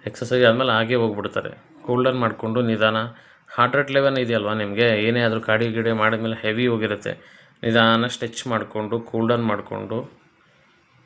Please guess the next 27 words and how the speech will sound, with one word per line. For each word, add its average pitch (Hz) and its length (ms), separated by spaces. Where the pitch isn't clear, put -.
ಆರಾಮಾಗಿ 117 480
ಹೋಗ್ಬೇಕು 104 400
ನೋಡಿ. 90 260
ಒಂದು 123 140
ಟೆಂಪ್ರೇಚರ್ 139 520
ಒಂದು 139 300
ಲೆವೆಲ್ 127 300
ಬರೋವರೆಗೂ, 107 380
ಒನ್ 110 160
ಟ್ವೆಂಟಿ, 110 280
ಒನ್ 104 220
ತರ್ಟಿ, 110 260
ಹಂಡ್ರೆಡ್, 117 340
ಒನ್ 113 240
ಟ್ವೆಂಟಿಗೆಲ್ಲ 110 440
ಬಂದ್ಬಿಡುತ್ತೆ. 104 520
ಆವಾಗ 110 380
ನಿಧಾನ 104 400
ಹೋಗ್ಬೇಕು. 101 460
ತುಂಬ 151 420
ನಿಮ್ಗೆ 160 200
ಕಷ್ಟ 139 260
ಆದರೆ 143 340
ಹೋಗಿ 131 320
ಮ್ಯಾಟ್ 120 300
ಹಾಕ್ಕೊಂಡು 127 300
ಮಲ್ಕೊಂಬಿಡಿ. 110 720